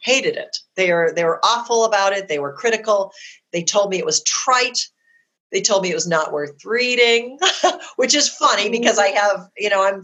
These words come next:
very blessed. I have, uh, like, hundreds of five-star reviews on the book. So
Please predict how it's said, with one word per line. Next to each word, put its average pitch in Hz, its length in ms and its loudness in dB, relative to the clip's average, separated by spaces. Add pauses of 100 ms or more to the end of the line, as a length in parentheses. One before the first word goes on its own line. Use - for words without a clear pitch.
very 208 400 2
blessed. 180 420 2
I 180 100 0
have, 175 360 -2
uh, 156 300 0 (400)
like, 156 200 -2 (180)
hundreds 233 420 0
of 175 120 -8
five-star 165 680 0
reviews 196 400 -4
on 175 120 -2
the 156 80 -4
book. 156 200 -2
So 170 200 -2